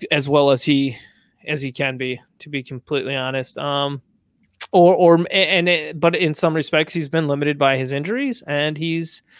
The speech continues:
probably had, you know, there's been a lot of changes in his career with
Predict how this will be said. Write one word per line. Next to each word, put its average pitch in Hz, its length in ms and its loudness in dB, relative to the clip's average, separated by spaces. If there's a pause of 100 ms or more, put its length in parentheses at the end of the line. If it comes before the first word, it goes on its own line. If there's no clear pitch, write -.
(260)
probably 156 560 6
had, 143 480 2 (260)
you 156 160 -4
know, 131 160 -16 (140)
there's 165 240 -2
been 208 160 -2
a 214 40 0
lot 190 260 0
of 170 100 -2
changes 170 420 -2
in 143 180 -6
his 139 420 -8 (340)
career 131 480 0 (200)
with 147 360 2